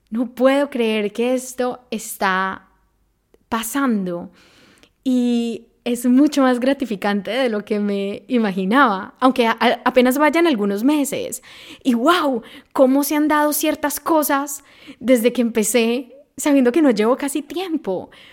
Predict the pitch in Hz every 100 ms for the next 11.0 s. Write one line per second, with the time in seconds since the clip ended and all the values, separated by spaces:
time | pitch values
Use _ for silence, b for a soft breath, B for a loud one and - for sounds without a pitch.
0 | B B - - 285 - 254 262 294 B
1 | B - 294 302 302 302 294 - 302 285
2 | 302 285 214 208 220 277 214 208 269 247
3 | 226 220 220 220 220 269 - B B B
4 | - 302 262 233 214 233 247 247 247 254
5 | 294 311 B 349 - - 262 262 302 -
6 | 370 302 320 339 285 247 240 254 320 339
7 | - 294 285 226 220 226 208 202 247 226
8 | - 226 220 285 277 285 - 320 302 226
9 | 208 220 294 254 220 220 214 214 240 -
10 | 240 - - 359 - 208 190 185 185 226